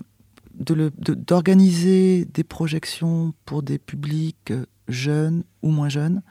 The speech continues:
Comme je l'ai dit, entre femmes ou ent-, ou entre hommes, ça serait extrêmement intéressant parce que ça peut, euh, donner conscience aux hommes de choses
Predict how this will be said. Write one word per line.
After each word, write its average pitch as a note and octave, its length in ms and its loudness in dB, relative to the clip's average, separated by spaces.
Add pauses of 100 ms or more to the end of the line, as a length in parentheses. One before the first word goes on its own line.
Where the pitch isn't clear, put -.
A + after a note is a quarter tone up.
(720)
Comme D3 160 -2
je C#3+ 80 -2
l'ai D#3 140 0
dit, E3 500 -2
entre D3 300 -6
femmes D#3+ 360 -4 (120)
ou E3 240 -4
ent-, C#3+ 100 -2 (380)
ou G3 220 2
entre - 320 -2
hommes, G#3 160 4
ça - 120 -4
serait - 220 -6 (160)
extrêmement - 460 -2
intéressant D#3+ 440 -2
parce F3+ 140 -4
que - 80 -8
ça - 100 -2
peut, - 220 -6
euh, D#3+ 460 0 (840)
donner E3 540 -2
conscience E3 480 -4
aux D3+ 120 -2
hommes D#3+ 200 0
de D3 100 -4
choses D3+ 300 -6